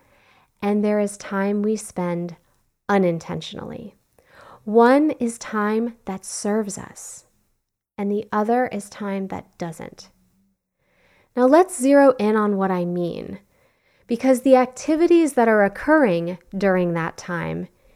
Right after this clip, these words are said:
is really what it's about, right? How we choose to manage our time and split it between these two areas of intentional and unintentional is where the opportunity comes for some of us to make progress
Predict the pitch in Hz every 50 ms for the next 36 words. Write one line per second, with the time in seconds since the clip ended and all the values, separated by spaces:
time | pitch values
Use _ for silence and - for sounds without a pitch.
0 | _ _ _ _ _ _ _ 220 247 240 254 240 226 247 262 277 285 277 254 214
1 | 208 202 202 202 196 - 185 175 - - 180 175 170 - - - - 175 170 170
2 | 180 - - - _ _ _ _ _ _ _ _ _ _ _ _ _ _ _ _
3 | _ _ _ _ - 262 269 294 302 330 339 330 330 - - - 277 277 285 294
4 | 277 285 - 254 233 220 214 208 214 226 226 220 226 220 214 214 - - 190 175
5 | 165 165 165 160 170 175 - _ _ _ _ _ _ - 214 214 208 - - -
6 | - 262 262 262 285 285 285 247 233 - - - - 226 226 233 226 220 220 214
7 | 208 - - - - - 226 220 214 - - 202 202 202 196 185 175 165 170 -
8 | - - - - - - - _ _ _ _ _ _ - 190 180 - - 190 196
9 | 196 196 - - 240 240 233 - - 254 247 247 240 - - 196 202 - - 208
10 | 214 226 220 202 196 - - 175 170 165 - - - 53 - - 196 - _ _
11 | _ _ _ _ _ _ _ _ _ - 226 220 226 214 226 240 254 262 254 269
12 | - - - 214 226 226 233 247 233 233 - - - 277 285 294 294 294 262 254
13 | 233 208 - - 190 180 180 180 185 180 - - - 220 214 - - - - 233
14 | 247 269 277 254 220 220 196 - - 220 208 202 202 196 - - - 208 202 233
15 | 269 254 196 170 170 170 180 190 - - -